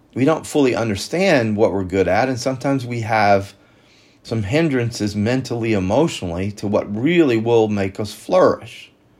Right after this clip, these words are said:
Um, when I was, um, when I was a high school student, I knew I was called to, to serve full time. I knew that my calling was, was vocational, that I was,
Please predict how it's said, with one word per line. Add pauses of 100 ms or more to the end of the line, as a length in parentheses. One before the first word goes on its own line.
(800)
Um,
when
I
was,
um, (1200)
when
I
was
a
high
school
student, (600)
I
knew
I
was
called
to, (100)
to
serve
full
time.
I
knew
that (360)
my
calling
was,
was
vocational,
that
I
was,